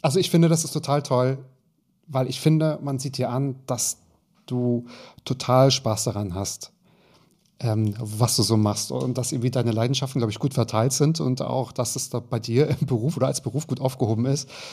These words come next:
Von daher ist es absolut grandios und, ähm,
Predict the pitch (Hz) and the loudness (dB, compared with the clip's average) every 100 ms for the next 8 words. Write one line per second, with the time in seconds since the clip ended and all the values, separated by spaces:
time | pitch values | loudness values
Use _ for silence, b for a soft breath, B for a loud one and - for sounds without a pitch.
0 | B - 120 123 117 123 127 127 123 - | B -2 0 2 4 4 4 0 -2 -2
1 | 131 123 127 127 120 113 107 113 147 160 | -6 -2 -2 -2 -4 -2 -2 0 0 0
2 | - 120 123 127 120 120 123 123 127 | -4 -4 -4 -4 -6 -4 -4 -4 -6